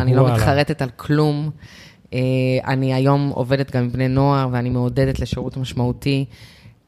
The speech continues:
Speaker 1: לא, לאו דווקא מהכיוון של צריך לתרום למדינה, אין ספק, אבל גם מהכיוון שאני חושבת שהצבא, ואני חושבת, אגב, שכל בן אדם בעולם צריך לעשות טירונות קרבית.
Speaker 2: אני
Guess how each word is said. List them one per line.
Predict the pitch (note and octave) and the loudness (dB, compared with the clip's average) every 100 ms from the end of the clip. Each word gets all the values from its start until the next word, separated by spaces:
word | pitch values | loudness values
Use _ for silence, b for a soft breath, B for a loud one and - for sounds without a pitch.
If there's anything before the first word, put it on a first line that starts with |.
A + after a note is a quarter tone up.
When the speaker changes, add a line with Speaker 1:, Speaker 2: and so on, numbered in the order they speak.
| - | -2
Speaker 1:
לא, | D3+ E3 G3+ G3+ | 4 6 6 6
לאו | F3 G#3+ G#3 F#3 | 4 4 2 0
דווקא | F#3+ G3+ - A#3+ | 2 0 0 0
מהכיוון | A3+ D3 - C#3 E3 D#3 | 2 0 -2 0 0 2
של | E3 D3 - - - | 0 -2 -8 -20 -12
צריך | C3+ C3 - | -10 -6 -4
לתרום | C3 C3+ C#3 | -2 -2 -2
למדינה, | C3 B2 C3+ | -4 -2 -2
אין | C3 C3+ | -2 -6
ספק, | B2+ - - G3 - - - _ - | -6 -8 -4 -4 -4 -16 -20 _ -8
אבל | B2 B2 | -4 -2
גם | B2+ C#3 | 2 2
מהכיוון | D3 B2+ C3 C3+ | 2 0 -2 -2
שאני | C3+ C#3 B2+ _ _ _ _ C#3 C3 | 0 -2 -2 _ _ _ _ -6 -4
חושבת | - B2 C#3+ D3+ F#3 | -4 0 0 0 -2
שהצבא, | - A#2+ - B2 D3+ C3+ B2 - _ B2+ | -2 -2 -2 0 2 2 -2 -8 _ -8
ואני | B2+ | -4
חושבת, | E3+ D#3+ | -4 -2
אגב, | C#3+ C#3 | -2 -2
שכל | - - D3 | -4 0 2
בן | C#3+ | 2
אדם | C3 B2+ | 0 0
בעולם | B2 A#2+ B2 | 0 0 -2
צריך | - - | -6 -10
לעשות | - B2 | -8 -6
טירונות | A#2+ A#2 A#2 | -4 -4 -6
קרבית. | - A2 D3 - - | -8 -6 -6 -6 -2
Speaker 2:
אני | C#3+ A#2 A#2 | 2 4 4